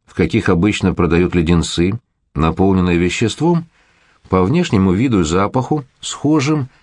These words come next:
с наркотическим веществом опий. «Да вы с ума посходили!» — вскочила Вера, но молодой сержант ловко поймал её за плечо и усадил на место. Капитан монотонно, как пономарь, продолжал.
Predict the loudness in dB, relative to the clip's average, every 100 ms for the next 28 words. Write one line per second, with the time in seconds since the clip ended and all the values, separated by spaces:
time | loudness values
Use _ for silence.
0 | _ -6 0 0 2 -2 0 -2 -2 -2
1 | 0 0 -2 -4 -2 -2 -2 0 0 0
2 | 0 -2 -4 _ _ _ -8 -2 0 2
3 | 0 0 0 0 -2 -2 0 0 2 0
4 | -2 -8 _ _ -4 -2 0 0 2 0
5 | 0 -2 -6 _ _ _ -8 -2 2 2
6 | 2 0 0 -2 -2 -2 0 -2 -4 _
7 | _ _ _ _ 0 2 2 0 0 0
8 | 2 2 0 0 0 0 -2 0 0 0
9 | 0 0 0 0 0 -2 -4 -6 -6 _
10 | _ _ _ _ -10 -6 -4 0 0 2
11 | 2 0 -2 0 2 0 0 -2 0 0
12 | 2 0 -2 -6 _ _ _ _ 0 2
13 | 2 0 -2